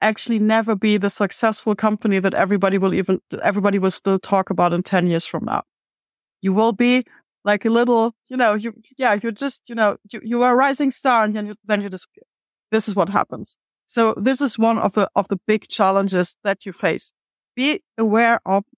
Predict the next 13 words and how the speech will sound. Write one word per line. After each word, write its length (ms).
that 160
at 160
a 40
certain 440
point, 480
you 160
will 240
need 200
a 60
business 460
that 200
runs, 460
that 160